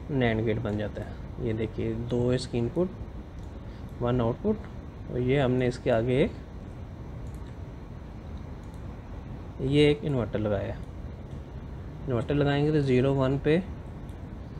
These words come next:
ज़ीरो ज़ीरो पे इसकी आउटपुट हमारे पास वन मिलेगी, ज़ीरो वन पे भी वन मिलेगी, वन ज़ीरो पे भी वन मिलेगी और वन वन पे ज़ीरो मिलेगी। Otherwise अगर nand के, अगर ये इन्वर्टर नहीं लगाओ तो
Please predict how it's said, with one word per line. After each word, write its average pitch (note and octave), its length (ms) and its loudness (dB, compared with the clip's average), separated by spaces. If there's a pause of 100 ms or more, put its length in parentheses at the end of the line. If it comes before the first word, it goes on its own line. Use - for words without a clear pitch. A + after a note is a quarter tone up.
(420)
ज़ीरो C3+ 300 6
ज़ीरो C#3+ 240 6
पे D3 100 4
इसकी C3+ 220 2
आउटपुट C#3 320 2
हमारे B2+ 260 2
पास C3+ 180 2
वन B2+ 160 4
मिलेगी, F3 400 4 (1160)
ज़ीरो B2+ 300 6
वन C#3 220 4
पे D3+ 80 4
भी C#3+ 120 8
वन C#3 200 4
मिलेगी, C#3 420 4
वन C3 200 2
ज़ीरो C3 220 4
पे C3 100 0
भी B2+ 80 4
वन C3 200 4
मिलेगी C#3+ 460 2
और C3+ 220 2
वन C3 200 4
वन B2 220 4
पे F#3+ 180 0 (180)
ज़ीरो A2+ 220 2
मिलेगी। A2+ 420 2
Otherwise C3 340 4
अगर B2+ 180 6
nand B2 420 4
के, C3+ 120 2 (520)
अगर B2 180 6
ये C3 180 8
इन्वर्टर B2+ 340 4
नहीं C3+ 180 4
लगाओ D3 320 6
तो D#3 180 2